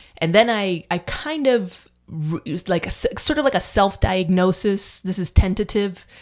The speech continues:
But then I thought maybe, like, do I have A D D or something like that, you know? And it's like, I, I don't have healthcare. I can't check. So, and I don't know that there are free resources out there about that. I mean, I definitely have trouble with focus. But here's the thing. Um,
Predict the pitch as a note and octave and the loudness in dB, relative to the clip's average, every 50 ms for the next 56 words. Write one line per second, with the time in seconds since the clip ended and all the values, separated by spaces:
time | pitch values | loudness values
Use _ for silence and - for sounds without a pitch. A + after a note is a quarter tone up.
0 | - - - _ - D3 B2+ F3+ F3+ F3 E3+ - D3+ - C4 C4 B3 - - A3+ | -20 -20 -20 _ -16 -2 2 2 4 4 2 0 -2 -4 -4 -4 -4 -2 -2 -2
1 | G3+ G3 F#3+ G3 F#3+ G3 F#3 F#3 E3+ D#3+ D3+ C3+ E3+ D#3+ F#3 A3 G#3+ F#3 F3+ F3 | -2 0 0 0 0 0 -2 -2 -2 -4 -4 -4 -4 -4 -4 -4 -4 -4 -4 -4
2 | E3 D3+ D3+ D3 F#3+ A3 A#3 A#3 A#3 A#3+ A#3 A#3 - A#3 - - A3+ A3+ A3 G#3+ | -4 -6 -6 -6 -4 -4 -2 -2 0 -2 -2 -2 -4 -6 -6 -4 -4 -4 -6 -4
3 | - A3+ G#3 G#3 G#3 - G3 G3 G3 G3 G3 F#3+ F3 D#3+ D#3 - F3 D#3 - - | -4 -2 -2 -2 -2 -2 -2 0 2 2 2 2 0 -2 -4 -4 -6 -6 -6 -8
4 | D#3+ E3+ E3+ - F3 F3 F3 F3 D3 C#3 D#3 D#3 - - - D#3 D3+ D#3 - - | -10 -8 -6 -6 -6 -4 -4 -4 -4 -4 -6 -8 -8 -6 -8 -8 -8 -8 -8 -8
5 | E3+ D#3+ D#3 D#3 - - - - - _ _ _ _ _ - - - - E3+ D3 | -6 -6 -6 -8 -10 -14 -20 -20 -20 _ _ _ _ _ -10 -8 -6 -4 -4 -6
6 | C#3 - - - - - - - - F3+ D#3+ D3+ D3 C#3+ C#3+ - - D#3+ E3 E3+ | -6 -8 -12 -14 -14 -12 -10 -4 -2 -2 0 0 -2 -2 -4 -4 -4 -2 -2 0
7 | E3+ F3 F3 E3+ - F3 F3 F3 F3 E3 E3 D#3+ - F3 E3 D#3+ D3+ D3 C#3+ C#3 | 0 0 -2 -2 -4 -4 -2 -2 -2 -2 -4 -4 -4 -2 -2 -2 -2 -4 -6 -8
8 | - - F#3 F3 E3 D#3 E3 E3 E3 - E3 D#3+ D#3 - D#3 C#3 D3 D3 C#3+ - | -8 -4 -4 -4 -2 -2 -2 -2 -2 -2 -4 -4 -4 -4 -6 -6 -4 -6 -6 -4
9 | D3 C#3+ C#3+ - C#3+ D3 D3 - D3 C#3+ - - - - - - - - F#3 F#3 | -6 -6 -6 -6 -8 -10 -8 -8 -8 -8 -8 -10 -14 -20 -20 -12 -4 2 4 4
10 | F3+ F3 - F3+ F3 - G#3+ F#3+ F#3 F#3 D#3+ - - F#3 E3+ D3+ D#3+ D#3 D3+ D3+ | 4 4 2 0 -2 0 -2 -2 -2 -2 -4 -4 -6 -6 -4 -4 -4 -4 -4 -6
11 | D3 - - D#3 D3+ - - - D#3+ D3+ - - - - - - _ _ _ A3 | -6 -8 -6 -6 -8 -8 -4 -4 -4 -4 -4 -6 -12 -12 -12 -14 _ _ _ 2
12 | A3 G3+ - - - - G3 F3 D#3 D3 - - D#3 D3+ - - _ - - - | 2 2 0 -4 -6 -4 -4 -4 -4 -6 -6 -6 -6 -6 -8 -10 _ -20 -20 -20
13 | - - - _ _ _ _ - E3+ E3 D#3+ D#3+ D#3 D3+ D3+ D3 C#3+ - | -20 -20 -20 _ _ _ _ 6 6 8 8 6 4 2 0 -2 -6 -10